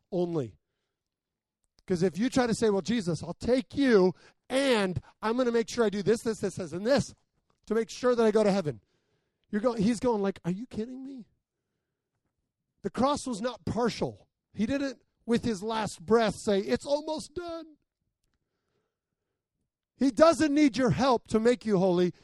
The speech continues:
He needs your heart to be given to him. And trust him to handle the details. And he makes you pure. He makes you holy. And you can walk in holiness. And no temptation has taken you except what's normal.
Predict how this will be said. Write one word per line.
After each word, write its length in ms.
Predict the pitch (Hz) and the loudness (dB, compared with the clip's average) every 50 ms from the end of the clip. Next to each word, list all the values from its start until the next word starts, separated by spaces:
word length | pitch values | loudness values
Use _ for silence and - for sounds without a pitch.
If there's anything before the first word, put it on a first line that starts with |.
| _ - | _ -6
He 120 | 220 240 | -4 -2
needs 260 | 247 254 254 214 180 | -2 -2 -4 -4 -2
your 200 | 214 226 220 202 | 0 0 0 0
heart 380 | - - 233 262 277 294 - - - _ _ _ | 0 0 0 0 0 -2 -4 -10 -20 _ _ _
to 80 | - 214 | -2 0
be 100 | 226 220 | 0 0
given 360 | 160 247 254 208 208 180 160 | 2 2 0 0 0 0 -2
to 80 | 156 143 | -2 -2
him. 240 | 143 120 107 98 - - _ _ _ _ _ _ _ _ _ _ _ _ _ _ _ _ - | -4 -4 -8 -12 -20 -20 _ _ _ _ _ _ _ _ _ _ _ _ _ _ _ _ -4
And 160 | 240 240 - | -4 -4 -4
trust 420 | - - - 277 277 226 - - - | -2 -2 0 2 2 0 0 0 0
him 240 | 220 170 131 104 - _ _ _ - | 0 0 0 -4 -12 _ _ _ -2
to 140 | - 208 | 0 0
handle 360 | 170 190 233 233 214 202 202 185 | 2 2 0 0 2 2 2 0
the 100 | 180 170 | 0 -2
details. 480 | 180 180 - - 156 123 87 - - _ _ _ _ _ _ _ _ _ _ _ _ _ _ - | -6 -6 -8 -8 -12 -12 -14 -18 -20 _ _ _ _ _ _ _ _ _ _ _ _ _ _ -6
And 140 | 208 208 | -2 0
he 160 | 190 202 233 220 | 2 2 2 0
makes 520 | 202 196 214 233 277 311 - - - - | 0 0 0 0 0 0 -2 -4 -2 2
you 120 | 233 214 | 2 2
pure. 340 | - - - 190 160 139 120 - _ _ | 2 0 0 2 2 0 0 -6 _ _
He 160 | - 226 240 | -6 -4 -4
makes 380 | 226 226 254 302 320 - - - | 0 0 0 0 0 -2 -4 -4
you 180 | 240 233 202 | 0 2 2
holy. 440 | 143 196 196 170 143 127 98 - _ _ _ _ _ _ _ _ _ _ _ - | 4 4 4 4 2 -2 -6 -10 _ _ _ _ _ _ _ _ _ _ _ -8
And 160 | 220 214 196 | -6 -2 -2
you 80 | 220 254 | -2 0
can 260 | - 247 240 233 208 | 2 0 0 2 2
walk 300 | 214 254 285 302 - - | 0 0 0 0 -2 -2
in 140 | 294 254 208 | -2 -2 0
holiness. 580 | 180 214 214 196 185 175 165 143 - - - - _ _ _ | 2 2 4 4 2 0 0 -4 -6 -8 -14 -18 _ _ _
And 200 | - 226 214 208 | -6 -4 0 2
no 140 | 233 269 285 | 2 2 4
temptation 680 | - - 277 285 - - 277 311 277 - 269 247 214 | 4 4 2 2 2 2 2 2 2 0 0 2 2
has 120 | 214 208 | 0 0
taken 320 | - - 269 294 - 254 233 | 0 0 -2 -2 -2 -4 -4
you 140 | 226 196 190 | -2 -2 -2
except 320 | - - - 262 233 - | -2 -2 -4 -6 -4 -4
what's 220 | 262 226 - - | -6 -6 -6 -6
normal. 500 | 185 202 233 262 277 277 226 196 139 - | -6 -2 -2 0 0 2 2 0 0 -2